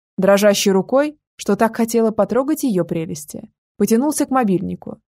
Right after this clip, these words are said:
Звонил мой помощник. «Алло!» резко ответил с намерением отчитать его. «Господин, она в Абу-Даби, в вашем отеле». «Я знаю», сразу подумал о жене.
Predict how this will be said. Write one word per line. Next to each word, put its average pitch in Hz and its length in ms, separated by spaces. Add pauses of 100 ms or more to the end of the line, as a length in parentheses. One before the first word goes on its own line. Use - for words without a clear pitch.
(200)
Звонил 185 400
мой 220 160
помощник. 208 600 (520)
«Алло!» 208 480 (340)
резко 208 380
ответил 247 400
с - 80
намерением 202 560
отчитать 202 500
его. 190 280 (640)
«Господин, 226 560
она 180 240
в 220 60
Абу-Даби, 208 560 (160)
в 202 40
вашем 214 320
отеле». 190 380 (500)
«Я 190 280
знаю», 208 520 (300)
сразу 190 340
подумал 175 400
о 185 80
жене. 190 420